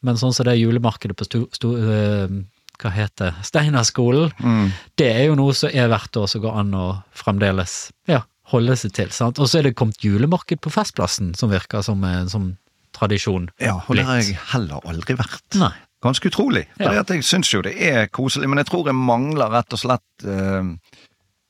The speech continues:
Speaker 2: noen smårollinger å gå med.
Speaker 1: Ja.
Speaker 2: Sant? Eh, så når den tid kommer, hvis mine barn skaffer meg barnebarn,
Speaker 1: <laughs> Ja, så
Speaker 2: <laughs> så, så
Speaker 1: nudge,
Speaker 2: kan det jo
Speaker 1: nudge.
Speaker 2: være. Ja.
Speaker 1: Ja, ja.
Speaker 2: Men, eh, nei da,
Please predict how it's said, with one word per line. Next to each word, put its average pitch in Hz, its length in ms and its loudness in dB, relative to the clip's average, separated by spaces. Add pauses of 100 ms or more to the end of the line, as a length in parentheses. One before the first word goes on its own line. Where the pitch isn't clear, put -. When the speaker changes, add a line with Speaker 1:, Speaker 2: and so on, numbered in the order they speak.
Speaker 2:
noen 107 220 -2
smårollinger 104 800 2
å 92 160 -2
gå 107 180 4
med. 76 140 0 (260)
Speaker 1:
Ja. 143 220 2 (120)
Speaker 2:
Sant? 123 320 -2 (120)
Eh, 123 360 2
så - 160 -4
når 143 140 -2
den 170 240 2
tid 104 200 -4
kommer, 170 300 2 (200)
hvis - 460 -2
mine 139 200 0
barn 131 320 2
skaffer 117 320 -2
meg 117 120 0
barnebarn, 107 460 0
Speaker 1:
<laughs> - 500 0
Ja, 190 160 2 (180)
så 147 300 0
Speaker 2:
<laughs> - 20 -14
så, - 220 -2 (220)
så 143 120 2
Speaker 1:
nudge, 139 60 2
Speaker 2:
kan 143 140 2
det 127 60 2
jo - 80 2
Speaker 1:
nudge. 104 180 2
Speaker 2:
være. 95 180 0 (120)
Ja. 117 400 2
Speaker 1:
Ja, 117 120 0
ja. 110 180 0
Speaker 2:
Men, 143 300 0
eh, 131 260 2
nei 135 220 2
da, 117 120 2